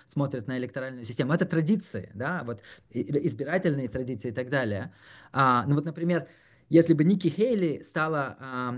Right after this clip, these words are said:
республиканским кандидатом, и были бы выборы между Ники Хейли и Камалой Харрис, мы бы вернулись на норму некоторую. А, этого не произошло. И, судя по всему, то, что происходит сейчас, не даёт республиканской шан-, э, партии как бы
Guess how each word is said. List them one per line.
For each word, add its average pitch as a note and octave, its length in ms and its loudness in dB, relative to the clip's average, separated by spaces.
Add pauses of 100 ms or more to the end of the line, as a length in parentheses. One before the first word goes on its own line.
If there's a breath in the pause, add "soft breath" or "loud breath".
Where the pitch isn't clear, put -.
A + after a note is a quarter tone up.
республиканским C#3+ 720 -2
кандидатом, C3+ 720 0 (340 loud breath)
и C#3 120 0
были D3 320 0
бы C#3+ 120 2
выборы D3 260 4
между B2+ 260 -6
Ники C#3+ 220 -2
Хейли C#3+ 280 -2
и A#2+ 40 -6
Камалой C#3 320 -2
Харрис, D#4 300 -4
мы G3+ 100 6
бы F#3+ 100 6
вернулись E3+ 760 -2 (120)
на C#3 120 4
норму B2+ 440 4 (300)
некоторую. G#2+ 480 -6 (560 loud breath)
А, A#2 460 -2
этого F3+ 220 4
не A3+ 140 6
произошло. G3 720 0
И, D3+ 160 2
судя G#3 280 2
по F#3+ 100 0
всему, A3+ 580 0
то, F3+ 120 0
что F3+ 120 -4
происходит F3 440 -2
сейчас, B3 320 -2
не F#3+ 80 2
даёт F#3 340 4
республиканской E3+ 680 -2
шан-, G#3+ 400 -6
э, D3+ 260 -2
партии G3 520 -2 (480 loud breath)
как C#3 180 0
бы C#3 260 2